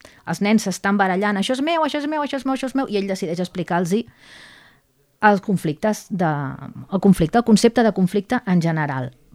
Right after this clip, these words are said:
Però com ho fa? Ho fa amb l'espai i el temps. És a dir, viatgem en l'espai des de la Terra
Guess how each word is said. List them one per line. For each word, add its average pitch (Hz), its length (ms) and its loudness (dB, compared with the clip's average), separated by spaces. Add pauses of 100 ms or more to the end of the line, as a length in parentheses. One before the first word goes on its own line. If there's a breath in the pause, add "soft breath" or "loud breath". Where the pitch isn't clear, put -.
Però 233 160 8
com 247 160 6
ho 254 80 6
fa? 143 220 -4 (260)
Ho 208 120 2
fa 160 260 -2 (100)
amb 165 200 0
l'espai 269 480 0 (280)
i 208 120 2
el 185 160 2
temps. 147 360 -4
És 208 140 2
a 220 120 4
dir, 165 140 0
viatgem 190 580 2 (180)
en 180 200 0
l'espai 220 480 -2 (640 soft breath)
des 175 340 -2
de 156 160 -4
la 147 160 -4
Terra 151 440 -2